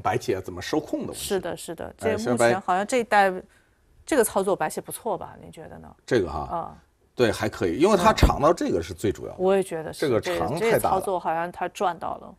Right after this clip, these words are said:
Speaker 2: 嗯。
Speaker 1: 这个长特别的大，
Speaker 2: 嗯。
Speaker 1: 嗯，长这个。
Speaker 2: 白棋飞这个，
Speaker 1: 飞这个。
Speaker 2: 现在。
Speaker 1: 他还是觉得这个飞本身也很大，本身也很大。
Speaker 2: 是的，是的，你不走的话，
Speaker 1: 本身
Speaker 2: 他一飞，这儿不都是目吗？
Speaker 1: 本身很大，
Speaker 2: 嗯。
Speaker 1: 关键他飞完之后啊，
Speaker 2: 嗯。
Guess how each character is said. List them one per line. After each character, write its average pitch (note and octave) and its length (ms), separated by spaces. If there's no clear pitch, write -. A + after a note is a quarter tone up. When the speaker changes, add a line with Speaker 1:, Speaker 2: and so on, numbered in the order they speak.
Speaker 2:
嗯。 F3 100
Speaker 1:
这 D#3+ 100
个 A2 200
长 G#2 420
特 A#2+ 260
别 A#1+ 180
的 D2+ 120
大， - 200
Speaker 2:
嗯。 E3+ 180
Speaker 1:
嗯， D2+ 280
长 C#2+ 240
这 D#2+ 100
个。 B1+ 100
Speaker 2:
白 G3+ 140
棋 A#3+ 100
飞 A#3+ 200
这 A#3 180
个， F3 60
Speaker 1:
飞 - 100
这 A2+ 140
个。 E2 60
Speaker 2:
现 E2 180
在。 D#2 200
Speaker 1:
他 C#3+ 200
还 C3+ 200
是 D#3+ 100
觉 G#2 180
得 A#2 80
这 C#3+ 160
个 F#2+ 140
飞 D3+ 300
本 D#2+ 220
身 C#3+ 180
也 A#2 120
很 - 180
大， - 180
本 D2+ 100
身 A3+ 180
也 - 20
很 F#3+ 80
大。 E3+ 40
Speaker 2:
是 F#3 180
的， - 0
是 - 20
的， D#3+ 260
你 F#3+ 80
不 C#4 140
走 E3+ 160
的 F3+ 120
话， G3 120
Speaker 1:
本 - 20
身 G#3+ 80
Speaker 2:
他 G#3+ 60
一 A3 60
飞， G#3 240
这 A3 100
儿 G#3 60
不 - 120
都 G#3 100
是 G#3 120
目 G#3+ 260
吗？ D3+ 280
Speaker 1:
本 F2 160
身 A#2+ 160
很 - 140
大， - 60
Speaker 2:
嗯。 - 100
Speaker 1:
关 D3+ 180
键 D#3 140
他 D#3 140
飞 F#3 340
完 A2 240
之 D#3 140
后 D3+ 240
啊， C#2 240
Speaker 2:
嗯。 E3 280